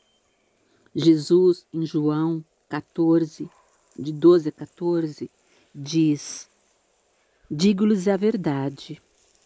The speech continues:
aquele que crê em mim fará também as obras que tenho realizado. Fará coisas ainda maiores do que estas,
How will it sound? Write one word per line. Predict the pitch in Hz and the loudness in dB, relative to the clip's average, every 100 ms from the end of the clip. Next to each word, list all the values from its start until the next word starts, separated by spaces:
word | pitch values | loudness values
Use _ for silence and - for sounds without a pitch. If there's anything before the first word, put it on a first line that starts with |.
| _ | _
aquele | - - - 180 180 170 | -20 -20 -2 2 4 2
que | - | -4
crê | - 170 | -10 -6
em | 156 | -4
mim | 151 156 165 170 165 _ _ _ _ | -2 0 0 -2 -4 _ _ _ _
fará | _ - 170 185 214 | _ -4 -2 0 -2
também | - 185 175 175 | -6 -6 -2 -2
as | 165 165 | -2 -2
obras | 165 165 180 - | -2 -2 -4 -6
que | 220 | -12
tenho | - 180 160 | -6 -2 -2
realizado. | 151 151 147 156 151 143 147 151 165 _ _ _ _ _ | -2 -2 -4 -4 -4 -6 -6 -8 -14 _ _ _ _ _
Fará | _ 175 175 | _ 0 2
coisas | - - 196 180 180 | 0 0 2 0 -2
ainda | 185 185 226 233 | -2 -2 0 0
maiores | 226 233 214 165 160 160 156 | -2 0 0 0 0 -2 -6
do | 160 | -10
que | - 160 | -8 -4
estas, | 156 147 - - 156 | -4 -6 -10 -18 -20